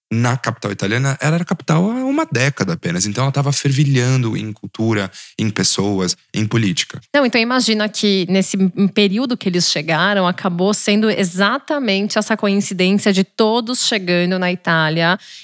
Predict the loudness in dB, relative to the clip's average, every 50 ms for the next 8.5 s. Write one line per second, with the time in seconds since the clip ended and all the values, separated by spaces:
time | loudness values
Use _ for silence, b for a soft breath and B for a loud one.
0 | B B 2 2 2 2 2 2 2 2 2 2 2 2 0 0 0 -2 0 0
1 | 0 0 0 2 2 0 0 0 0 -2 -2 0 0 0 2 2 4 4 4 4
2 | 2 0 0 0 -2 -2 0 -2 -2 0 0 -2 0 0 0 2 2 2 4 4
3 | 2 2 0 -2 -4 -6 -8 -8 -8 -6 -4 -2 0 2 2 2 2 0 -2 B
4 | B B B B B B -2 0 0 2 0 0 -2 -2 -2 -2 0 0 0 0
5 | 0 0 0 0 0 0 0 0 0 0 0 0 0 0 0 0 0 0 0 0
6 | -2 -2 -4 -2 -4 -2 -2 0 0 0 0 0 0 0 -2 -2 -2 0 0 2
7 | 2 2 2 2 2 2 2 0 0 0 0 0 0 2 2 0 0 0 -2 -2
8 | -2 0 0 0 0 0 0 0 0